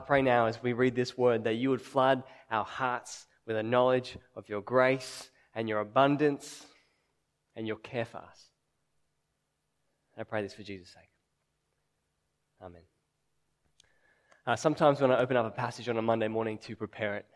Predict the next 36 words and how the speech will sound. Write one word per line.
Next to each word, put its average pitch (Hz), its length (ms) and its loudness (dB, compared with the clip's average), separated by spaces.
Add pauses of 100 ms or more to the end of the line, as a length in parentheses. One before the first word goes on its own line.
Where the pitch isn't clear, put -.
(360)
I 117 180 0
am 113 300 0 (220)
filled 151 640 4
with 135 260 2
the 143 80 -2
kind 127 360 2
of 117 220 6 (100)
awestruck 131 720 2 (220)
wonder 139 400 10
that 120 240 6
makes 135 240 2
me 143 120 0
think 139 260 0
I, 120 180 4
I - 40 2
don't 131 160 4
even 123 240 0
know 131 200 8
what 131 160 4
this - 200 -4
word 127 240 8
is 120 100 -6
about 120 400 -2
'cause 113 180 -12
it's 127 120 -12
quite 135 240 4
obviously 123 520 0
from 117 300 -2
God 120 260 6
and 113 80 -6
I 107 80 0
don't, 120 260 0 (280)
don't 139 160 6
know 127 80 6
how 120 120 2
to, 117 160 4